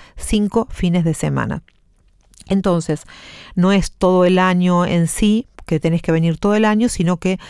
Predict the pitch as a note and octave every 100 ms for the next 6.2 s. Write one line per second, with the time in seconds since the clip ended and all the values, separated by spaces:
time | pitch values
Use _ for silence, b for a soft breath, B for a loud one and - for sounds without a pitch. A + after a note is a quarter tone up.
0 | B B B B B _ _ - F3 G3
1 | G3+ G3 - F3 E3+ D#3+ G3 - G#3+ D#3+
2 | D3+ - D#3+ D#3+ - - - G3 G3+ -
3 | G#3+ G3+ A#3 F#3 - D3+ D3 D#3 - F3
4 | F3+ F#3 G3+ G3 G#3 A#3 A3+ G3+ A3 B
5 | B B F3+ F3+ F3 F3 F#3 E3 D3+ C#3+
6 | C#3+